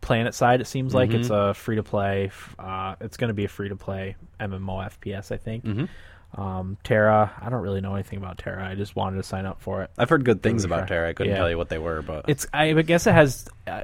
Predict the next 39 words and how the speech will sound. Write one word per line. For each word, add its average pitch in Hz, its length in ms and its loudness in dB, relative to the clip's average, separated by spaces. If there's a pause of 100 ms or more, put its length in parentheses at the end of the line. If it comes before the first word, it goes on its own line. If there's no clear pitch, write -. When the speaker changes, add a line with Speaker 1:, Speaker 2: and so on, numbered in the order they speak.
Speaker 1:
is 139 140 2
that 160 160 6
the 190 60 4
one 175 160 6
that 143 100 4
has 139 160 4
the 117 60 0
different 113 360 2
combat 113 380 2
mechanics 120 560 -2
where 101 240 2
it's 98 160 -4
Speaker 2:
Yes, 107 480 4
that 104 160 4
is 101 100 2
the 120 60 4
Speaker 1:
more 120 260 10
Speaker 2:
one. 117 140 -6
Speaker 1:
of, - 40 -12
of, 104 680 2
uh, 98 240 0
location-based 127 1000 4
as 104 160 0
Speaker 2:
Yeah. 107 60 0
Speaker 1:
opposed 101 380 0
to, 98 260 -4
like, 95 380 -8 (420)
clicking 98 440 -4
and 92 80 -8
auto-attacking? 101 800 -4
Speaker 2:
Yeah. 110 240 2 (360)
Speaker 1:
Okay. - 220 -8
Speaker 2:
It's 101 100 -4
more 135 100 4
like 113 120 4
an 107 100 2
action 95 360 0
game. 85 260 -4
Speaker 1:
Yeah, 101 340 4